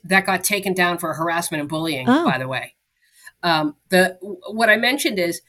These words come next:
Speaker 1: you need to be really careful when you ask questions like this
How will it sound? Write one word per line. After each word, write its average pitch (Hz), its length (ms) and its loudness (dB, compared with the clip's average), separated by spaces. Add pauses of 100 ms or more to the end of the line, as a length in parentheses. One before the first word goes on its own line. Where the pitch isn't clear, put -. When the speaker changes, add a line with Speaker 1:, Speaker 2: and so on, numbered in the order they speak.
(420)
Speaker 1:
you 233 220 2
need 523 160 6
to - 200 2
be 240 140 0
really 220 300 2
careful 214 340 2
when 175 140 6
you 180 120 8
ask 165 280 -2 (260)
questions 190 480 2
like 170 240 -2
this - 540 -6